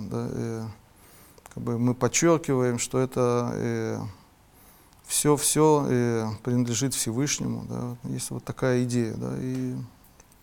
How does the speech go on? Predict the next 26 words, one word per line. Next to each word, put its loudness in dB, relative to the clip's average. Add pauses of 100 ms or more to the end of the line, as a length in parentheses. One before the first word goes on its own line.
(1400)
э, -8 (340)
ещё -2
можно 2
найти 0
это -2
у 0
Маораля 4
тоже, -2
э, -8 (440)
похожие -4
вещи, -6
ещё, -4
э, -14 (920)
да, 0
так -6
это 4
первая 2
тема, -4
да, -4
мы 0
не 2
будем, -2
э, -6 (760)
много 0
это -4
обсуждать. -2